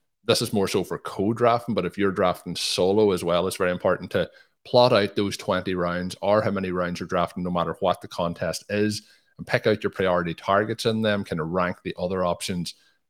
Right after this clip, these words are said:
as they move through. And the reason that that's so important is when you're, as I like to say, drafting from back to front and then from front to back, you can kind of see the potential lineups that you are going to have as the, the draft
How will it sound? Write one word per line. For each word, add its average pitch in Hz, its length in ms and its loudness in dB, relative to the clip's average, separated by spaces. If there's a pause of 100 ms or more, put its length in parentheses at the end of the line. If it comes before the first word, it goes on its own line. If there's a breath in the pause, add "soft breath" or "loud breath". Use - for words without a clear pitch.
(160)
as 90 240 2
they 92 160 0
move 90 240 -2
through. 95 340 0
And 95 100 -2
the 101 60 2
reason 120 260 2
that 85 100 -4
that's 87 200 0
so 107 120 0
important 92 380 0
is 85 80 -4
when 98 320 0
you're, 90 240 -2 (920)
as 87 140 -4
I 87 120 4
like 90 200 -2
to - 60 -6
say, 92 180 0
drafting 92 400 0
from 87 180 -8
back 90 240 2
to - 60 -8
front 95 360 -2
and 90 80 -10
then 87 120 -4
from 82 140 -10
front 85 240 -4
to 82 80 -10
back, 90 260 0
you 87 80 -6
can 98 80 -6
kind 107 140 0
of 90 60 -4
see 95 200 -4
the 92 80 -6
potential 92 640 -4
lineups 87 400 -4
that 90 160 -6
you 92 100 -2
are 87 60 -2
going 85 200 -4
to 85 60 -2
have 85 260 0
as 82 140 -6
the, 85 220 -4 (180)
the - 60 -8
draft 85 360 0